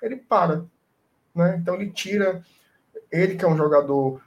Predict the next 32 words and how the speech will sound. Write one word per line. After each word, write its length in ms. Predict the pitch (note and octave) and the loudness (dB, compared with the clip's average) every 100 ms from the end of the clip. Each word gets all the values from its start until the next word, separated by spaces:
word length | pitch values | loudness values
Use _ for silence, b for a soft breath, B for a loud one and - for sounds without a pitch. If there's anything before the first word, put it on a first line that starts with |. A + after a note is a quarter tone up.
| B _ | B _
característico 760 | C#3 D3+ - D3 C#3 C3+ - | 0 2 0 -4 -4 -6 -8
pela 260 | - D#3 F3 | -2 0 2
velocidade, 600 | E3+ D#3+ - - D#3 E3+ | 2 2 0 0 0 0
ele 100 | F3 | -6
tem 180 | F#3 F3 | -6 -6
tirado 560 | - A3 E3+ E3+ F3 | -4 0 2 2 2
a 40 | F3+ | 2
velocidade 540 | F3+ E3+ E3+ D#3+ D#3+ | 2 0 0 -2 -2
do 140 | E3 | -2
jogo. 300 | D#3+ C#3+ C3+ | -2 -2 -4
É 60 | B2 | -4
algo 220 | B2 C3 | -4 -4
realmente 380 | C3 C3 C3 C3 | -4 -4 -6 -10
bem, 300 | B2+ C#3 C#3 C#3 | -8 -8 -10 -6
bem 200 | C#3 C#3 | -6 -6
curioso. 580 | - E3 D#3+ C3+ A#2+ A#2+ | -8 -2 0 0 -2 -6
Então, 420 | A#2 C3+ C#3+ - B B B B _ B2 | 0 2 2 -2 B B B B _ -8
é, 500 | B2 A#2+ B2 A#2+ A#2 - | -6 -2 0 -2 -4 -10
eu 360 | - D#3+ D#3+ | -6 0 4
acho 200 | D#3+ E3 | 4 2
que 40 | E3 | 2
não 160 | D#3 | 4
é 60 | D#3 | 4
nenhuma 240 | D#3 E3 | 4 4
das 180 | D#3+ D3+ | 4 2
duas 220 | D#3 E3 | -2 -4
coisas, 200 | - E3+ | -2 -2
não, 140 | F3 C3 | 0 -2
na 80 | |
minha 140 | A#2+ C3 | -2 -4
opinião, 380 | B2+ D3 C3+ A2+ | -6 -8 -8 -6
tá? 200 | A#2+ | -10